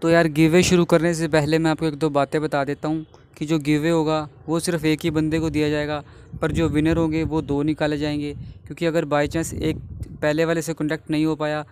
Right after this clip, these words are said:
तो फिर सेकंड को गिव अवे देना पड़ेगा। तो चलिए अब बढ़ते हैं गिव अवे की ओर।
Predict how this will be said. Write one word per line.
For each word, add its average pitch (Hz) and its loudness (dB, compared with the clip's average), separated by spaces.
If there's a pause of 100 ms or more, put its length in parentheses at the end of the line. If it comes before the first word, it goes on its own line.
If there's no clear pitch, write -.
(260)
तो 151 -8
फिर 156 -8
सेकंड 156 -4
को 156 -4
गिव 143 -2
अवे 156 -2
देना 135 -4
पड़ेगा। 120 -10 (260)
तो 160 -10
चलिए 170 -6
अब - -8
बढ़ते 160 -4
हैं 170 -2
गिव 147 -2
अवे 147 -4
की 143 -10
ओर। 120 -10